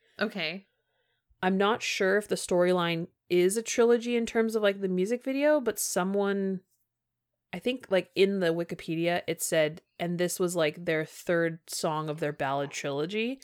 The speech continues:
Speaker 1: Okay.
Speaker 2: So I kinda wanted to keep those three together
Speaker 1: Okay.
Speaker 2: and not split in the middle there, which is why we're doing, like, thirteen this episode and, like, eighteen <laughs> on the
Speaker 1: Okay.
Speaker 2: next one. But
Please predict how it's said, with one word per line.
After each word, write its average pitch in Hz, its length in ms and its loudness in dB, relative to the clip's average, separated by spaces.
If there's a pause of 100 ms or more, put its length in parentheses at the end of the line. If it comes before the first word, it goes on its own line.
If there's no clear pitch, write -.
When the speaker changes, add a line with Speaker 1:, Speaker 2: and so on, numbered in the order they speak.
(240)
Speaker 1:
Okay. 220 120 -8
Speaker 2:
So 202 200 6
I 190 60 6
kinda 202 500 0
wanted 190 300 0
to 175 40 -6
keep - 320 -10
those 151 340 -2
three 147 340 -6
together 165 840 -6 (160)
Speaker 1:
Okay. 254 280 -2
Speaker 2:
and 160 140 -4
not 147 280 -4
split - 440 -2
in 170 80 -8
the 160 80 -6
middle 151 280 -4
there, 135 400 -6 (560)
which 185 200 2
is 180 140 2
why 165 240 2
we're 160 140 0
doing, 151 240 -4
like, 139 160 -8
thirteen 160 800 -6 (840)
this 160 280 0
episode 156 320 -4
and, 151 100 -6
like, 143 220 -10
eighteen 139 500 -6 (160)
<laughs> - 160 -10
on 254 60 -2
the 214 60 2
Speaker 1:
Okay. 175 100 -2
Speaker 2:
next - 420 -2
one. 220 80 -2 (1300)
But 185 300 6